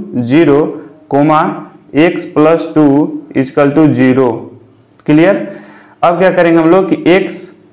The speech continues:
equal to ये माइनस फ़ाइव इधर आएगा तो प्लस फ़ाइव, ये first equation, फर्स्ट x कॉमन निकल गया एक, और दूसरा x equal to ये प्लस टू इधर आएगा तो माइनस टू।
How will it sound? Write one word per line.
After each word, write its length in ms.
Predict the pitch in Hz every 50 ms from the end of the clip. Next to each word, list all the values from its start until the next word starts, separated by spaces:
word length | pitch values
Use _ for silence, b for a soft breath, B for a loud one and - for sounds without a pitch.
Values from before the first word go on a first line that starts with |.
| - 143
equal 400 | 143 - - 170 170 170 156 165
to 120 | 165 170 175
ये 280 | 151 147 151 160 160 156 156
माइनस 360 | 156 156 165 180 196 - -
फ़ाइव 220 | 190 180 175 175 180
इधर 180 | 180 185 185
आएगा 180 | 185 175 180 180
तो 120 | 180 208 247 226 214 - - - -
प्लस 300 | 143 147 151 151 151 151 -
फ़ाइव, 240 | 143 123 117 117 117 - - - - - _ _ _ _ -
ये 140 | 127 135 143
first 340 | 143 139 156 160 160 160 -
equation, 400 | 160 - 160 165 165 165 - 151
फर्स्ट 300 | 156 - 165 165 170 170 175
x 160 | 170 170 170
कॉमन 220 | - 170 165 165
निकल 260 | 170 170 160 175 170 160
गया 120 | 165 180 165 175
एक, 200 | 180 175 - - B B B B B B -
और 120 | 127 131 131
दूसरा 340 | 127 165 170 170 175 170 185 - - -
x 300 | 156 185 180 - - 175
equal 320 | 170 - - 165 160 160 151 156
to 100 | 165 175 196 196 - -
ये 100 | 143 147 151 -
प्लस 320 | 165 170 185 185 - -
टू 120 | 165 156 143
इधर 220 | 143 143 165 165 165
आएगा 180 | 165 165 170 170
तो 160 | 175 196 233 262 - - - 147 135
माइनस 420 | 135 135 139 139 143 143 143 - -
टू। 100 | 135